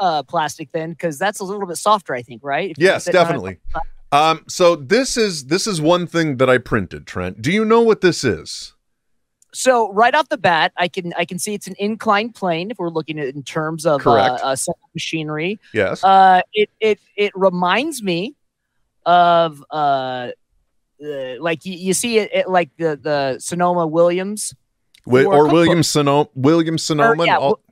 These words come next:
Speaker 2: this
Speaker 1: is it,
Speaker 2: is
Speaker 1: yeah, yeah. Uh, like what you open up your cookbook on. But I'm gonna suppose
Speaker 2: Mm-hmm.
Speaker 1: that you instead use it for a laptop.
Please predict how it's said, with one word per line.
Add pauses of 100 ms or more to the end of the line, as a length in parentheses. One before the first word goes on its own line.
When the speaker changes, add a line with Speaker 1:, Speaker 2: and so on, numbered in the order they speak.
(140)
Speaker 2:
this
Speaker 1:
is
it,
Speaker 2:
is
Speaker 1:
yeah, (300)
yeah. (380)
Uh, (100)
like
what
you
open
up
your
cookbook
on.
But
I'm
gonna
suppose (180)
Speaker 2:
Mm-hmm.
Speaker 1:
that
you
instead (200)
use
it
for
a
laptop.